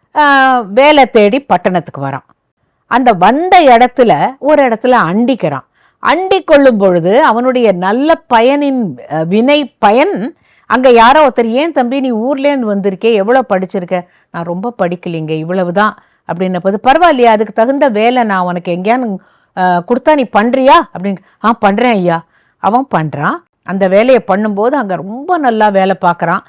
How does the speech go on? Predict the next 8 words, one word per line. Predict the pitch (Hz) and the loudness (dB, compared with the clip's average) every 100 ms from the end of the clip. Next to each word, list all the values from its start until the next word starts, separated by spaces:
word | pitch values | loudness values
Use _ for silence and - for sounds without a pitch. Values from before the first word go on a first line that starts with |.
| _ _ _ - | _ _ _ -6
அந்த | 226 247 | -2 0
முதலாளிக்கு | 233 240 269 262 240 214 | 2 4 4 6 4 0
பிடிக்குது. | 180 202 196 202 269 | -4 -2 -2 0 0
"நீ | 359 | -2
மத்த | 233 214 - 302 | -2 -2 0 2
எல்லா | 240 226 247 262 | 2 4 4 6
இடத்தையும் | 240 226 277 262 | 4 0 -2 -4
நீயே | 214 220 226 | -2 -2 -2